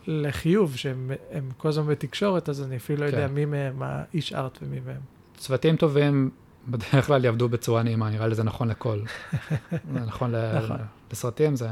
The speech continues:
Speaker 2: נכון ל-, לעבודה במובייל, זה נכון לכל דבר ב-, כל מה שקשור ל-, לכל תעשייה, בטח לשלנו.
Speaker 1: אז, אוקיי, אנחנו לקראת סיום, אבל רק קצת קשה לעשות את זה בכמה דקות, אבל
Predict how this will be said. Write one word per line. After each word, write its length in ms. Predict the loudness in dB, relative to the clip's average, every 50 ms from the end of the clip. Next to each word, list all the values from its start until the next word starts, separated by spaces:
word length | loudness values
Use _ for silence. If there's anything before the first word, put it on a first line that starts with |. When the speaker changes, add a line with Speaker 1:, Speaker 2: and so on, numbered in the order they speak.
| -4 -6
Speaker 2:
נכון 300 | -6 -6 -6 -4 -4 -4
ל-, 220 | -4 -4 -4 -6 -8 -10 -12 -16 -20 -20 -20 -20 -12 -8
לעבודה 360 | -6 -4 -2 -2 0 0 0 0
במובייל, 340 | 2 0 0 2 0 0
זה 80 | 0 -2
נכון 200 | -4 -4 -4 -6
לכל 180 | -4 -4 -4 -4
דבר 200 | -4 -4 -4 -6
ב-, 100 | -6 -6 -8 -8 -8 -10 -12 -14 -20 -20 -20 -20 -20 -20 -20 -20 -8
כל 180 | -4 -2 0 0
מה 80 | 0
שקשור 600 | 0 -2 -2 -4 -4 -4 -6 -6 -6 -4 -4 -4
ל-, 160 | -4 -4 -4 -6 -8
לכל 240 | -8 -4 -2 -2 -2
תעשייה, 380 | -2 -6 -10 -8 -8 -10 -8 -8
בטח 260 | -8 -8 -8 -8 -8
לשלנו. 340 | -10 -10 -10 -10 -8 -8 -10 -12 -14 -20 -20 -20 _ -20 -20 _ -20 -20 -20 -20 -20 -20 -20 _ -20 -20 -20 -12 -10
Speaker 1:
אז, 260 | -8 -8 -8 -10 -14 -18 _ _ -10 -8
אוקיי, 220 | -6 -6 -6 -6
אנחנו 240 | -6 -4 -2 -2 -2
לקראת 360 | -2 -4 -2 -2 -2 -2 -2
סיום, 240 | -2 -2 -2 -2 -2
אבל 180 | -2 -2 0
רק 280 | 0 0 0 -2 -4 -12 -20 -20 -20 -20 -20 -20 -20
קצת 200 | -8 -6 -6 -4
קשה 220 | -2 -2 0 0 0
לעשות 320 | 0 -2 -4 -6 -6 -6
את 80 | -6 -6
זה 120 | -6 -6 -4
בכמה 500 | -4 -4 -4 -4 -6 -6 -6 -4 -4 -4
דקות, 380 | -4 -4 -2 -2 -4 -2 -2 -4
אבל 280 | -4 -4 -4 -6 -6